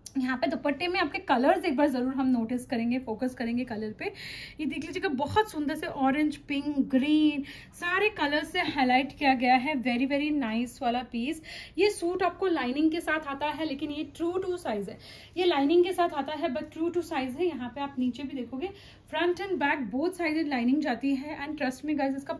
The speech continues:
price बहुत nominal है। इसमें आपको black color की ही trouser जाती है। And the trouser has this kind of work, trouser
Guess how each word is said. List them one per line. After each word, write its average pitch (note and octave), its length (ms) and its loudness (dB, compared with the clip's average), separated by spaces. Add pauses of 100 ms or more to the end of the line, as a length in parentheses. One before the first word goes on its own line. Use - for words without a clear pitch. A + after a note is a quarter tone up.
price A#3+ 260 -4 (160)
बहुत C4+ 520 -4
nominal A#3 400 -4
है। D4+ 100 0 (440)
इसमें F4 240 6
आपको F#4+ 200 4 (180)
black C#4 260 2
color D#4+ 200 4
की D#4+ 120 -2
ही E4 120 0
trouser C4 380 0
जाती C4+ 320 -2
है। E4+ 200 -2 (420)
And D#4 140 4
the F#4 140 2
trouser C#4+ 340 4
has D#4 260 0
this C4+ 220 -4
kind C4+ 240 2
of A3+ 160 -6
work, - 180 -12 (160)
trouser A#3 380 2